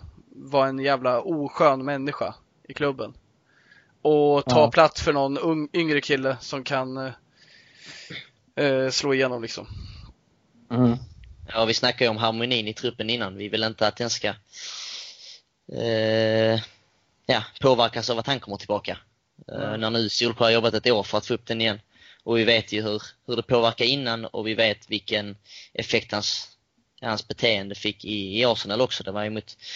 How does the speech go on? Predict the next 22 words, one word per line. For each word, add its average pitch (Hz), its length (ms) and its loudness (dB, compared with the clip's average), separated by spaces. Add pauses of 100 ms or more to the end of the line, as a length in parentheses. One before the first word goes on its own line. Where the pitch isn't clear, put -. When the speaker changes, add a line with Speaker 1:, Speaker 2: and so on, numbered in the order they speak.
(120)
Speaker 3:
inte 123 200 -4
många 127 200 4
mot 117 120 0
slutet - 340 0
som 120 140 -4
gillade 120 240 4
han 110 160 0
där 120 160 0
heller. 113 240 -4 (760)
Eh, 50 340 -10 (680)
så - 140 -8
nej. 117 140 4
Speaker 2:
Nej. 135 160 -2 (240)
Speaker 1:
En - 100 -12
jävla 147 260 2
Speaker 2:
Nej, 135 80 6
han 147 40 6
Speaker 1:
risk, 143 100 2
Speaker 2:
verkar 147 120 4
Speaker 1:
alltså. 180 160 0
Speaker 2:
inte 160 100 4
ha, 131 520 4